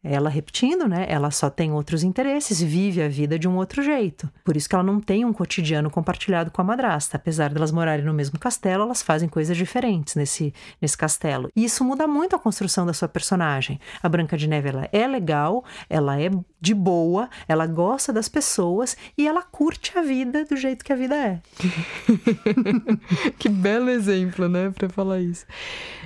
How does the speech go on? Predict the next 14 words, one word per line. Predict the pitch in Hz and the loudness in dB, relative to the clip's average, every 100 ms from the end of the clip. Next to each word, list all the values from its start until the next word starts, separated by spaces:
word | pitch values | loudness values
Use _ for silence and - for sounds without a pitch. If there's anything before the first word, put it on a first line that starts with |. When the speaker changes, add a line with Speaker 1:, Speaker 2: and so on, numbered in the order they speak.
| - | 0
Speaker 2:
Então, | 269 247 226 214 208 | 0 2 2 4 2
gente, | 165 151 147 - | 2 0 -2 0
antes | 190 262 320 - | 2 2 0 -2
de | 254 | -2
se | - | -2
preocupar | 208 202 - - 147 | 0 -2 0 0 0
em | 151 | 2
alcançar | 160 170 190 180 - - 156 180 | 0 0 0 0 0 0 2 2
a | 185 | 2
personagem, | 151 135 - 143 170 165 139 - - - - | -2 -2 -2 0 2 0 -2 -4 -14 -18 -2
mapeia | 180 202 - 269 294 | 0 0 0 0 0
a | |
trajetória | 277 226 202 208 180 175 156 | 0 0 0 0 0 0 0
dela. | 139 123 123 | -2 -2 -4